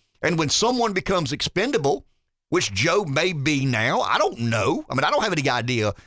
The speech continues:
what the D N C's thinking about the twenty twenty-four presidential election. I mean, we've assumed that Joe's their best choice,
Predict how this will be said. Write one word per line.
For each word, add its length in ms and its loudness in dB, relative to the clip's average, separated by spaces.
what 160 0
the 60 -2
D 240 0
N 80 0
C's 320 0
thinking 280 -2
about 200 0
the 80 -10
twenty 260 0
twenty-four 560 0
presidential 580 0
election. 460 -2
I 120 2
mean, 120 0
we've 220 0
assumed 760 0
that 160 0
Joe's 340 0
their 140 2
best 280 0
choice, 460 0